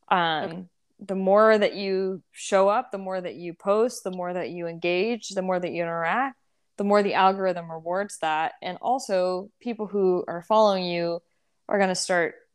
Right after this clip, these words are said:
Speaker 1: getting that sense of who you are, and they're going to, you know,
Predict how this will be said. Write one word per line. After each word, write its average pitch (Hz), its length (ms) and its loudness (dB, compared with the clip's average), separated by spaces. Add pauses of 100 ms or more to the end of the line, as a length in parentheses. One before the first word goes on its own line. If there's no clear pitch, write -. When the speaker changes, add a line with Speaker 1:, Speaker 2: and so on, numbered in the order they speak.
(240)
Speaker 1:
getting 196 300 2
that 170 180 -6
sense 175 240 -10
of 175 100 -12
who 185 100 -8
you 165 200 -2
are, 160 240 2
and 160 140 -2
they're 165 140 -6
going 160 220 -10 (120)
to, 151 440 -4 (760)
you 160 100 -4
know, 143 240 -4